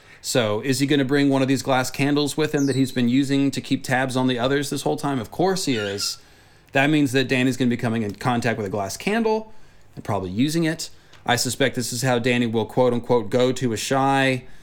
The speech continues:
which George originally had planned for her to go to Asshai and decided not to. So I think that the whole level of Valyrian sorcery is going to be rising, and I think that knowledge about the Doom and knowledge about dragons is gonna only becoming more important in the story.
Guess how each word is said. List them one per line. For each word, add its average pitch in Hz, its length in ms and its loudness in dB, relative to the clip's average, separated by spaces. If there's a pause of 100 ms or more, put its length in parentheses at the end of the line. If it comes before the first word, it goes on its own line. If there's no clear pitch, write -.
(220)
which 127 300 -2
George 131 340 2
originally 123 380 2
had 120 220 -2
planned 127 280 0
for 131 100 -2
her 131 60 2
to 127 60 0
go 127 160 2
to 123 60 0
Asshai 123 320 0
and 117 100 0
decided 104 340 -2
not 135 280 -2
to. 135 160 0 (180)
So 113 580 0
I 110 120 2
think 156 260 0
that 120 240 2
the - 60 -2
whole 165 340 2
level 147 320 4
of 120 100 2
Valyrian 127 360 2
sorcery 131 500 0
is 110 140 -4
going 117 240 0
to 117 100 -4
be 104 380 -4
rising, 175 560 0 (280)
and 139 120 2
I 135 80 2
think 143 240 0
that 127 200 2
knowledge 139 400 4
about 135 280 2
the 120 40 -4
Doom 202 500 0 (320)
and 123 160 4
knowledge 135 320 4
about 113 260 0
dragons 165 600 0 (240)
is 127 140 -2
gonna 127 280 0
only 214 320 2
becoming 175 440 0
more 143 160 2
important 131 400 0
in 110 80 -2
the 107 60 -4
story. 90 460 -6